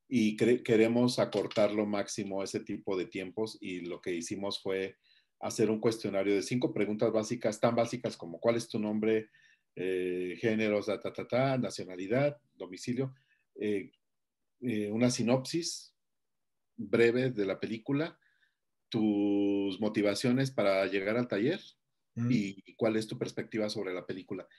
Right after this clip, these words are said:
Speaker 1: En el caso de ahora que va a ser sobre, sobre, eh, revisión del guión, pues se pide que se mande,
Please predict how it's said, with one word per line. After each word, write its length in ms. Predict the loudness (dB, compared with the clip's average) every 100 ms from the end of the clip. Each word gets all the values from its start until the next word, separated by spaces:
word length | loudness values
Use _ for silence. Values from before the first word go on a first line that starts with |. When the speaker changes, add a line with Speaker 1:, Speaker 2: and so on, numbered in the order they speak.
| -20 -12
Speaker 1:
En 100 | -2
el 160 | 0 4
caso 340 | 4 4 4
de 100 | 4
ahora 280 | 6 6 4
que 100 | 2
va 120 | 0
a 40 | 0
ser 220 | -2 -4
sobre, 720 | -2 -2 -2 -2 -4 -6 -10 _ _ _ _
sobre, 1200 | -10 -4 -2 -2 -2 -2 -4 -6 -8 -8 -8 -10 -10
eh, 540 | -12 -10 -8 -8 -8 -6
revisión 720 | -4 -2 4 4 4 0 0
del 180 | -2
guión, 320 | -2 -4 -4 -8 -20 -20 _
pues 160 | 0 0
se 100 | 0
pide 320 | 0 0 0
que 60 | -2
se 160 | -8
mande, 560 | -6 -6 -2 0 0 _